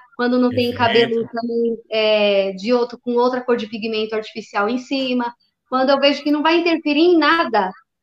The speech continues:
Speaker 1: É, por exemplo, teve uns dias que eu fiz uma, uma, um loiro global, e nesse cabelo eu precisava abrir mais um pouquinho, tirar um residuzinho de amarelo. Aí eu usei o shampoo usada, porque esse cabelo não tinha, é, cor,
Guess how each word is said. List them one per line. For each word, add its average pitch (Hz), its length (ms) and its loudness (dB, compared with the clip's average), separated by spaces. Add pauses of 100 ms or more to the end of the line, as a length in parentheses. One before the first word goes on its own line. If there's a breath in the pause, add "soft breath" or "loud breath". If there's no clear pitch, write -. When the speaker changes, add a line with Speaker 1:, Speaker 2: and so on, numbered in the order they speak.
(220)
Speaker 1:
É, 226 300 2
por 262 160 0
exemplo, 269 320 0
teve 254 200 -2
uns 254 320 -4
dias 269 260 -4
que 285 80 -4
eu 285 120 -2
fiz 269 220 -2
uma, 214 1040 0
uma, 214 320 -8
um 233 180 -6
loiro 247 240 -2
global, 247 600 2 (480 soft breath)
e 233 80 -2
nesse 254 240 0
cabelo 262 320 2
eu 294 60 4
precisava 269 520 0
abrir 285 240 2
mais 285 320 2
um 339 100 4
pouquinho, 339 560 -2
tirar 311 300 -2
um 320 240 4
residuzinho 370 840 2
de 330 80 -4
amarelo. 320 680 -2 (560 soft breath)
Aí 285 360 4
eu 349 160 4
usei 359 320 2
o 349 40 0
shampoo 370 280 2
usada, 339 380 0
porque 254 220 -8
esse 269 120 -10
cabelo 285 340 -4
não 349 300 -2
tinha, 359 680 2 (680)
é, 247 380 0
cor, 262 220 2